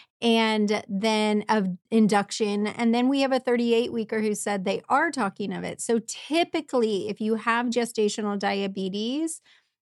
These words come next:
they are going to want to induce you.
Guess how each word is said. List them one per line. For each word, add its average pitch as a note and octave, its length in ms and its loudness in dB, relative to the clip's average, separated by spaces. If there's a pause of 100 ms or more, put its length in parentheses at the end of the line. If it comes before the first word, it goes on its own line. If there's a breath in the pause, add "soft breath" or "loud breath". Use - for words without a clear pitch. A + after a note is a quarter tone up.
they A#3+ 400 4
are A#3+ 260 0
going A#3 680 2 (240)
to G3+ 600 2 (1160)
want G#3+ 300 2
to A3+ 180 2
induce G3+ 500 0
you. - 300 -12